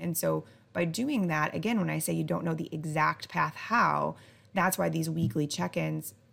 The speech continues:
or monthly check-ins are so valuable, is because you start to see, "Okay, this is working and getting me closer to this goal.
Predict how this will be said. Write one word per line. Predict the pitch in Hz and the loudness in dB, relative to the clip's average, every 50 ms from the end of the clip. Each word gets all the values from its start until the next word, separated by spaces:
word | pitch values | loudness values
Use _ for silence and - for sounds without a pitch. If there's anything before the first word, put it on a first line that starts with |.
| - _ - | -20 _ -4
or | 165 160 | -2 0
monthly | 160 165 156 156 151 160 151 | 2 2 2 2 0 -2 -4
check-ins | 143 - - 180 180 - 170 160 160 | -4 -4 -2 -2 -2 -2 -2 -4 -4
are | 156 156 | -4 -4
so | 156 - 160 151 147 | -4 -4 -4 -4 -6
valuable, | 147 151 160 175 185 175 165 156 156 147 143 - | -2 0 2 4 4 2 0 -2 -2 -4 -4 -4
is | - 151 - | -4 -6 -6
because | - 156 - 165 147 147 160 | -8 -10 -8 -8 -8 -8 -8
you | 156 | -8
start | - - - 170 160 - - | -8 -4 -2 -2 -2 -2 -4
to | - 156 | -6 -4
see, | - - - 180 180 175 165 160 - - - - - - | -4 -2 0 0 0 0 0 -2 -6 -12 -20 -20 -14 -8
"Okay, | - - 165 | -2 0 0
this | 151 147 156 165 156 - | 0 2 2 2 2 2
is | 175 160 | 0 0
working | 160 147 160 151 151 - - 185 190 | 0 0 0 0 0 2 2 2 4
and | 180 165 156 | 4 2 2
getting | 151 147 151 156 151 | 0 0 0 0 -2
me | 151 143 | -2 -4
closer | 143 - - 151 147 143 - 156 | -4 -2 -2 0 0 0 -2 -4
to | 139 - - 165 151 143 143 143 143 - - - | -4 -6 -4 -2 -2 0 0 -2 -4 -6 -6 -4
this | 143 135 139 - | -2 -2 -2 -2
goal. | - - 139 139 131 127 131 147 - | -4 -2 -2 0 0 0 -2 -4 -6